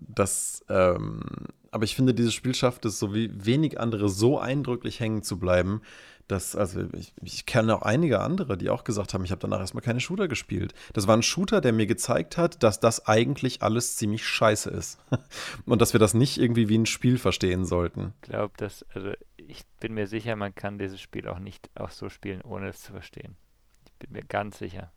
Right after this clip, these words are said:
Speaker 2: dass Leute dieses Spiel einfach als Shooter spielen können und nachher ohne Erkenntnis rausgehen.
Speaker 1: Meinst du echt?
Speaker 2: Ja. Weil ich weiß, ich weiß, dass es für mich nicht so extrem eindrücklich war, wie, wie jetzt für dich oder für euch.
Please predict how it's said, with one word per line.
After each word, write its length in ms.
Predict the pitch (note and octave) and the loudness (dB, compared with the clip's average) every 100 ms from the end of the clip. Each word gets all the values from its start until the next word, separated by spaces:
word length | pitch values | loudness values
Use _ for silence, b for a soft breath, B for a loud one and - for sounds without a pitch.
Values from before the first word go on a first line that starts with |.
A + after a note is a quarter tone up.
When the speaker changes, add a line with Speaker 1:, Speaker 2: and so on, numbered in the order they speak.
| _ | _
Speaker 2:
dass 160 | G2 - | -20 -12
Leute 400 | G2 G2 G2 G2 | -8 -6 -6 -8
dieses 280 | F#2 F#2 F2+ | -10 -16 -16
Spiel 240 | - G2 G2 | -16 -12 -8
einfach 260 | A2 A2 | -8 -6
als 160 | G#2 - | -8 -8
Shooter 260 | G#2+ G2+ | -10 -10
spielen 360 | G2 - G2+ F#2+ | -10 -10 -10 -10
können 360 | - F#2+ G2 G2 | -10 -10 -10 -12
und 320 | F#2 F#2+ - | -14 -14 -12
nachher 300 | G2 F2+ - | -12 -10 -6
ohne 200 | G#2+ G#2 | -4 -4
Erkenntnis 540 | G2 - F#2 - - - | -6 -8 -14 -16 -18 -16
rausgehen. 400 | - - F2+ F2+ | -16 -16 -18 -14
Speaker 1:
Meinst 320 | F2+ - - | -12 -12 -12
du 60 | - | -12
echt? 320 | A#2 - - _ _ - _ _ _ - | -12 -14 -20 _ _ -20 _ _ _ -18
Speaker 2:
Ja. 160 | - - - _ _ B B B B B | -16 -16 -20 _ _ B B B B B
Weil 240 | - G#2 - | -4 -2 -2
ich 160 | - G2+ | -4 2
weiß, 300 | G#2 A2+ - | 4 4 0
ich 180 | A#2+ A#2 | -6 -2
weiß, 260 | A#2+ A#2+ | 0 0
dass 140 | - G2 | -2 -12
es 80 | G2+ | -10
für 180 | G2+ | -8
mich 480 | G2 A#2 D#3 - - - | -4 -4 -4 -8 -20 -18
nicht 340 | G#2 A#2 C3+ - | -12 -10 -10 -8
so 380 | A#2+ A#2+ A#2+ A2+ | -4 -2 0 -2
extrem 520 | A2 - - A2 A2 | -6 -10 -6 -4 -2
eindrücklich 560 | G#2 G#2 G2+ - F#2 | -6 -6 -10 -10 -8
war, 240 | G2 F#2+ F#2+ | -4 -4 -4
wie, 260 | G2 G2 F#2 | -8 -10 -12
wie 320 | G2+ G2 F#2+ | -10 -8 -8
jetzt 460 | - F#2+ - - - | -10 -14 -16 -20 -18
für 100 | F#2+ | -16
dich 260 | G#2 G#2 G2 | -12 -12 -10
oder 120 | G2 | -10
für 160 | G2+ G2 | -10 -8
euch. 280 | F#2+ F#2+ | -8 -10